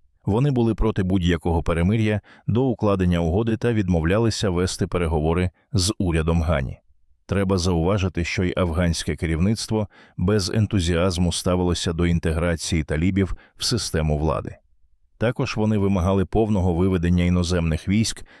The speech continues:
з території Афганістану і звільнення тисяч ув'язнених бойовиків. Замість того, щоб посилити тиск на Талібан,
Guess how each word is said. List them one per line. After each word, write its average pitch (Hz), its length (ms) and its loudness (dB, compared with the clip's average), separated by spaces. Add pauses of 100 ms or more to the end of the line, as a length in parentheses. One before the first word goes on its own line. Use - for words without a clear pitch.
з - 160 -6
території 117 540 0
Афганістану 92 800 0 (300)
і 117 140 0
звільнення 101 580 2
тисяч 95 560 -2
ув'язнених 85 720 0
бойовиків. 78 560 -4 (1200)
Замість 101 440 -2
того, 95 240 0
щоб 90 220 -4
посилити 95 640 0
тиск - 320 -2
на 90 100 2
Талібан, 85 500 0